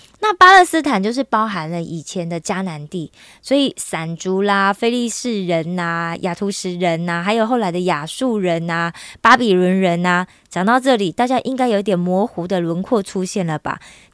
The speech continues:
对，那边以前就是一直都住着大量信奉异教的人，就像现在也是一样啊。如果我们出生在一个基督徒只占百分之一甚至更少的国家的话，你会觉得会怎么样呢？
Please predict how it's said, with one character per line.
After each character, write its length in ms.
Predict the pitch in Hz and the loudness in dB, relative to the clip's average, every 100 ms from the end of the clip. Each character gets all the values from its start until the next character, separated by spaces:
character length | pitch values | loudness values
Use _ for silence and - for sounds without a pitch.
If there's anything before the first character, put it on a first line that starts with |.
| - | 4
对， 500 | 220 214 202 175 165 - - - | 6 8 6 0 -6 -16 -20 -16
那 160 | - 226 | 0 4
边 160 | 226 220 | 6 4
以 260 | 190 175 | 2 -6
前 480 | 160 - 170 160 160 - _ | -8 -4 -4 -2 -6 -12 _
就 140 | 233 | -4
是 100 | 220 | -4
一 180 | - 262 | -2 -2
直 200 | - 196 | -2 -2
都 160 | 214 | 0
住 180 | 202 214 | -2 -4
着 140 | 180 175 | -4 -4
大 440 | - 285 247 214 | 0 0 4 4
量 300 | 233 233 202 | 4 2 2
信 380 | 196 - 254 208 | -2 -6 -4 -2
奉 260 | 240 214 - | -2 -2 -2
异 160 | 220 180 | -6 -4
教 240 | 185 160 | -4 -4
的 120 | 175 | -6
人， 140 | - - _ _ - - _ | -12 -16 _ _ -20 -20 _
就 100 | 440 | 2
像 180 | 427 381 | 4 4
现 220 | 403 330 | 4 2
在 160 | 320 202 | 2 2
也 80 | |
是 100 | 202 | 0
一 220 | 240 202 208 | -4 -2 0
样 220 | 214 180 | 0 0
啊。 260 | 160 160 185 - - | -4 -8 -12 -20 -8
如 120 | - 330 | 0 4
果 120 | 427 | 6
我 40 | |
们 220 | 269 226 | 6 0
出 180 | 233 269 | 0 -2
生 220 | 269 262 | 0 -2
在 220 | 269 240 220 | 0 -2 0
一 20 | |
个 140 | 202 | -2
基 180 | 185 226 | -4 -6
督 140 | 226 | -6
徒 200 | 214 190 | -6 -6
只 220 | 175 - 165 | -6 -8 -8
占 260 | - 190 | -4 -4
百 220 | 180 165 | -4 -8
分 180 | 151 214 | -6 -4
之 160 | 202 208 | -4 -4
一 320 | 202 202 202 - _ _ | -4 -4 -6 -12 _ _
甚 220 | - 330 | 0 0
至 120 | 269 294 - | 0 -6 0
更 240 | 330 214 | 0 0
少 200 | 202 175 | -2 -4
的 140 | 180 | -4
国 220 | 175 185 185 | -4 -4 -2
家 180 | 202 | -2
的 140 | 202 185 | -2 -4
话， 240 | 220 190 | -4 -4
你 80 | 180 | -2
会 120 | 247 | -2
觉 260 | - - 190 | -4 -6 -4
得 100 | 196 | -4
会 140 | 220 | -4
怎 100 | 190 | -8
么 140 | 165 156 | -10 -10
样 200 | 170 151 | -10 -12
呢？ 80 | 143 | -14